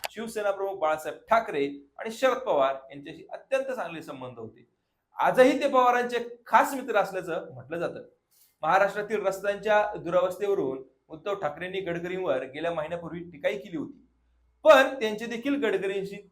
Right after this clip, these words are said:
चांगले संबंध असल्याचं वारंवार दिसून आलंय. या सगळ्या गोष्टींचा फायदा भाजपला होऊ शकतो, असं आता दिल्लीतील नेतृत्वाला वाटू लागलंय. यापुढे जाऊन जात,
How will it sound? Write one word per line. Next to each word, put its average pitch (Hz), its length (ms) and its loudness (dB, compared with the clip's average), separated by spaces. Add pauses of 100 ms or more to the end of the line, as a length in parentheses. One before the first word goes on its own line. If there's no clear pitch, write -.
चांगले 208 400 0
संबंध 175 440 -6
असल्याचं 175 720 -4
वारंवार 147 480 -2
दिसून 208 240 -12
आलंय. 185 200 -8 (640)
या 170 440 -2
सगळ्या 160 320 -4
गोष्टींचा 156 460 -10 (140)
फायदा 123 520 -2
भाजपला 131 360 -8
होऊ 196 280 -16
शकतो, 117 640 -10 (240)
असं 175 220 -4
आता 196 260 0
दिल्लीतील 143 640 -10
नेतृत्वाला 120 540 -12 (280)
वाटू 131 220 -12
लागलंय. 110 320 -10 (840)
यापुढे 269 560 8
जाऊन 175 520 2
जात, 147 320 6